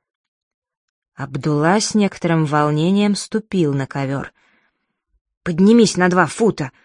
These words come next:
приказал он, или, скорее, проревел. Судя по воплям, теперь к жаровне Джамала сбежалась городская стража. Стражники брецали оружием и громогласно требовали,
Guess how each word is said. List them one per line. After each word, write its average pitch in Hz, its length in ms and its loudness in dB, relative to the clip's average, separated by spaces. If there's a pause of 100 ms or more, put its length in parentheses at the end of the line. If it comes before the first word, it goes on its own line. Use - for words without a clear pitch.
(180)
приказал 170 480 0
он, 143 180 0 (680)
или, 196 360 2 (100)
скорее, 180 420 2
проревел. 175 560 0 (1300)
Судя 240 380 2
по 185 240 2
воплям, 233 560 4
теперь 202 500 2
к 175 60 0
жаровне 180 460 4
Джамала 175 560 2
сбежалась 170 560 2
городская 170 580 0
стража. 165 640 -4 (440)
Стражники 202 680 0
брецали 170 480 2
оружием 190 580 2
и - 20 0
громогласно 160 840 0
требовали, 202 580 2